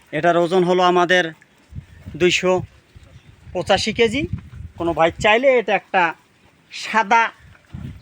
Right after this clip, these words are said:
কালার এবং কালারটাও আনকমন একটা উজ্জ্বল, এর মানে বিস্কিট কালারও বলা চলে। কোনো ভাই চাইলে কালেকশনটা নিজে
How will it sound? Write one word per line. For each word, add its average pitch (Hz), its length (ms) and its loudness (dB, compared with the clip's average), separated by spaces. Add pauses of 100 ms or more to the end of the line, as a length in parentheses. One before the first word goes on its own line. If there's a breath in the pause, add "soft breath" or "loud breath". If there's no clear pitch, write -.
(1080)
কালার 165 360 2 (460)
এবং 180 280 -4 (100)
কালারটাও 214 560 0 (100)
আনকমন 208 540 -2
একটা 190 320 -4
উজ্জ্বল, 156 480 -2 (120)
এর 147 220 -6
মানে 175 340 -6
বিস্কিট 196 500 -12
কালারও 196 300 -2
বলা 190 240 -2
চলে। 165 360 -4 (460)
কোনো 170 180 0
ভাই 156 160 2 (100)
চাইলে 226 300 2
কালেকশনটা 233 580 0
নিজে 226 400 -4